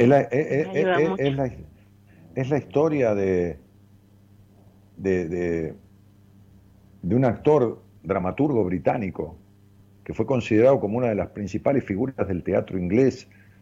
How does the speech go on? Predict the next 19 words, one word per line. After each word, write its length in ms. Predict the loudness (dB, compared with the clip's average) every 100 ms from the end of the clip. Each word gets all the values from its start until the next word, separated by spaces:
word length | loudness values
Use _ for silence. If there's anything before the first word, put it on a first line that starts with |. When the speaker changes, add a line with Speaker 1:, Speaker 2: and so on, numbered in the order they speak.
| -4
Speaker 1:
del 180 | -2 -2
siglo 460 | -2 0 2 2
dieciocho, 680 | 2 0 4 4 4 0 -6
allá 200 | -2 -2
por 160 | 0 -2
el 80 | -2
mil 200 | -4 -4
setecientos. 840 | -6 -6 -4 -4 -4 -8 -18 -20 -20 -20 _ _ -20 -20 -20 _ _ -20 -20 -20 -20 _ _ -8
Este, 680 | -6 -6 -4 0 2 2 -2
Speaker 2:
Sí. 60 | -10 -20 _ -20 _ -20 -20 -20 -20 -20 -20 -20 -20 -8 0
Speaker 1:
Y, 420 | 2 2 0 2
y 40 | 2
hubo 160 | 4
un 140 | 2 2
poeta 640 | 4 4 4 2 0 -6 -20 -20 -20 -20 _ -20 -20 -20 -20 _ -20 -20 -20 -20 -20 -8
que 180 | -4
basado 720 | -2 -2 2 2 2 0 -6 -12 -20 _ -20 _ -18
en 180 | -14 -10
ese, 560 | -10 -8 -10 -8 -10